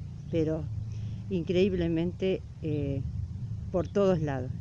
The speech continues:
Esta flor tira semilla y, y se me llena todo el patio. También puede salir en maceta. Bueno, eso les quería contar. Gracias por sus comentarios.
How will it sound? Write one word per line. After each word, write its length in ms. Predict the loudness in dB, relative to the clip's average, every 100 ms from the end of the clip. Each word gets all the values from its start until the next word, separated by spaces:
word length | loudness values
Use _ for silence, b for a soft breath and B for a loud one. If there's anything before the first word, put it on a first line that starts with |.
| -4
Esta 240 | -2 0
flor 280 | 0 2 2
tira 260 | 0 0
semilla 640 | 0 0 4 2 2 0 -2
y, 80 | -2 B B B B
y 480 | -4 -2 0 0 -2
se 140 | 0 2
me 140 | 2
llena 340 | 2 0 0 -2
todo 300 | -2 0 0
el 100 | -2
patio. 400 | -4 -6 -8 -12 -12 B B B B -2
También 460 | 2 2 2 2 2
puede 260 | 2 2
salir 460 | 2 -2 0 0 0 -2
en 180 | 0
maceta. 540 | 0 -2 -6 -8 -8 -10 -10 -8 B B 2
Bueno, 160 | 4
eso 180 | 4 2
les 140 | 0
quería 320 | 0 2 2 2
contar. 480 | 0 -2 -2 -4 -4 -8 -8 B B -2
Gracias 340 | 0 0 -2
por 140 | -4 -6
sus 160 | -6
comentarios. 880 | -4 -2 -2 0 0 0 0 -2 -4